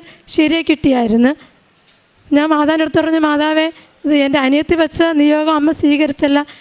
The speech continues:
എൻ്റെ നിയോഗം അമ്മ ഏറ്റെടുത്തില്ലല്ലോ" എന്ന് പറഞ്ഞ് ഞാൻ മാതാവിൻ്റെ അടുത്ത് പരാതി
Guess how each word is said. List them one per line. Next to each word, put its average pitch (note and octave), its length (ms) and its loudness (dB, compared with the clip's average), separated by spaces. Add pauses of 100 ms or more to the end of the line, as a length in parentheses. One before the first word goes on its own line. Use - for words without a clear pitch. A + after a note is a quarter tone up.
(240)
എൻ്റെ D4 180 2 (100)
നിയോഗം D#4 380 2
അമ്മ D4 100 2 (560)
ഏറ്റെടുത്തില്ലല്ലോ" D4+ 720 0
എന്ന് C#4+ 120 2
പറഞ്ഞ് D4 240 0
ഞാൻ D4 80 0 (100)
മാതാവിൻ്റെ C#4+ 340 0
അടുത്ത് D#4 160 0 (400)
പരാതി C#4+ 320 0